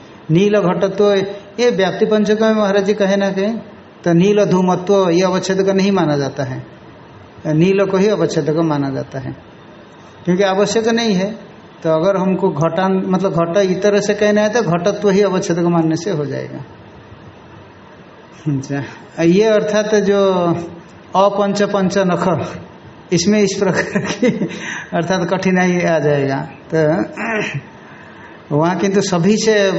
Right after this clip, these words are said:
भिन्न कहते हैं, तो अर्थात पंच इतर भी है और अपंच पंच नख जो है, तो वो सबसे भिन्न करना चाहते हैं। अच्छा,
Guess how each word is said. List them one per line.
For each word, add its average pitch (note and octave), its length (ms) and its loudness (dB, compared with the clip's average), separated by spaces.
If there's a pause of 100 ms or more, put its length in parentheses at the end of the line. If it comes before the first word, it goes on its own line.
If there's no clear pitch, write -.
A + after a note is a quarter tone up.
(200)
भिन्न F3+ 320 2
कहते E3 340 0
हैं, D3+ 380 -4 (400)
तो D3+ 160 -2
अर्थात D3 300 -2 (540)
पंच E3 240 0
इतर F3 500 2
भी F#3 180 2
है A3+ 280 2
और E3+ 420 2
अपंच E3+ 380 0
पंच E3 320 0
नख D#3 280 0
जो D3+ 220 0
है, C#3+ 320 0
तो D3+ 680 -4
वो E3 80 4
सबसे F3 480 -2
भिन्न D#3 300 2
करना C#3+ 300 0
चाहते C3+ 380 -6
हैं। C#3 180 -10 (1500)
अच्छा, C#3 260 -2